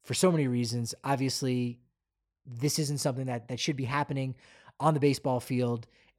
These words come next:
And immediately thereafter, in two thousand eight, of course, M L B instituted that all first and third base coaches all throughout the minor leagues and the major leagues would need to wear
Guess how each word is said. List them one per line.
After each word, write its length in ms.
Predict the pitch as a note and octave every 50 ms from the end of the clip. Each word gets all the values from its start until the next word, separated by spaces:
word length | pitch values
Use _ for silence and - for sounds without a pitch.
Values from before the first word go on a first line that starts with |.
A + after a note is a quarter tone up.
| _ -
And 320 | - D3 C#3+ C#3 C3+ C#3
immediately 480 | - D3+ D3 E3 F#3 F3 F#3+ E3+ D#3+ D#3+
thereafter, 480 | D3 D3+ D3 D3 C#3+ C#3+ C#3+ - - C#3+
in 220 | - D#3+ E3+ E3+
two 240 | D#3+ - - E3+ D3+
thousand 420 | - D#3+ D3 C#3+ C#3 B2+ B2 A#2+
eight, 320 | C3 D3 C#3+ C3 C3 - _ _ _ _ _ _ _ _ _ _ _ _ _ _ _ _ _ _ -
of 100 | - C3+
course, 260 | - - D3 C3+ - -
M 140 | - C#3 C#3
L 100 | C#3+ C#3
B 320 | B2+ C3+ C3 B2+ B2+ C3 - -
instituted 560 | - D#3 D3+ - - - - D#3+ D#3 D3 C#3
that 260 | C3 C3 B2+ B2 B2 - - - - - _ _ -
all 160 | - D#3+ F3
first 300 | F3+ - F3+ F3+ E3 E3
and 100 | - E3+
third 200 | - E3 D#3+ D3+
base 200 | C#3 D3 C#3+ C#3
coaches 580 | - - D#3+ D3+ C#3+ - - D3+ D3 C#3+ C3+ - _ _ _ _ _ _ _
all 220 | - D3 E3 F3+ F3
throughout 600 | - - D#3+ D#3 D3+ C#3+ C#3 C#3 C#3 C3+ - - _ _ _ -
the 60 | C3
minor 260 | B2+ C3+ C#3 C#3 C#3
leagues 300 | C#3 C#3 C3+ C3+ C3 B2+
and 160 | - C#3+ C#3+ D3+
the 40 |
major 320 | C#3+ C#3+ C3+ C3+ A#2+ B2+ B2+
leagues 380 | B2 B2 B2 A#2+ A#2+ A#2 - - _ _ -
would 220 | B2+ D3 D#3 C#3+
need 240 | D3 D3 D3 C#3+ -
to 120 | - D#3
wear 440 | C#3 C#3 C3+ C3 B2+ B2 B2 A#2+ A#2+